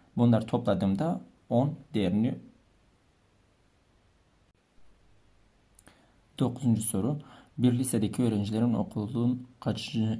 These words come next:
kaçıncı katında T Y T sınavına girecekleri aşağıdaki biçimde belirleniyor. Üç basamaklı doğal sayılardan oluşan okul numarası üç ile tam bölünenler üçüncü kata, dört ile tam bölünen dördüncü, beş ile tam bölünenler beşinci.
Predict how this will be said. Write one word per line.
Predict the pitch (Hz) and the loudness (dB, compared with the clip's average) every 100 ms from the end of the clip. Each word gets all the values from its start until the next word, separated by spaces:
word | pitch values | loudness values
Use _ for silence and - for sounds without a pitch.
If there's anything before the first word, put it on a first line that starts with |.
| - - | -8 -4
kaçıncı | 110 120 107 120 - | -2 0 0 0 -4
katında | 98 - 98 95 | -4 0 0 -2
T | - 101 | -2 -4
Y | 92 | -2
T | 117 | -2
sınavına | - 98 98 | 0 0 0
girecekleri | 90 - 98 92 95 - 90 90 | -2 -2 -2 -2 -6 -4 -4 -4
aşağıdaki | - 95 - - | -6 -6 -6 -6
biçimde | 143 - 92 127 | -6 -4 -4 -2
belirleniyor. | 123 101 92 90 107 | -2 -2 0 0 -2
Üç | 117 | -6
basamaklı | 110 - 98 - | -6 -4 -4 -4
doğal | 104 107 | -2 -2
sayılardan | 107 98 95 101 | -2 -2 -2 -2
oluşan | 95 - 101 | -2 -2 -4
okul | 98 107 | -2 -2
numarası | 92 92 - 120 | 0 -2 -2 -2
üç | 117 | -2
ile | 98 95 | -4 -4
tam | 110 98 | -2 0
bölünenler | 90 90 90 113 - - - - - - | 2 4 4 0 -6 -20 -20 -20 -16 -10
üçüncü | - 107 95 | -6 -2 -2
kata, | 90 90 104 107 | -2 -4 -4 -4
dört | 98 98 | -4 -4
ile | 95 | -4
tam | 101 | -2
bölünen | 95 92 92 | -2 -2 -2
dördüncü, | 95 92 92 90 110 117 | -4 -4 -2 -2 -2 -4
beş | 107 - | -6 -6
ile | 95 90 | -8 -6
tam | - 98 | -4 -2
bölünenler | 92 95 101 131 113 | -2 -2 -2 -4 -4
beşinci. | 98 101 95 | -4 -4 -4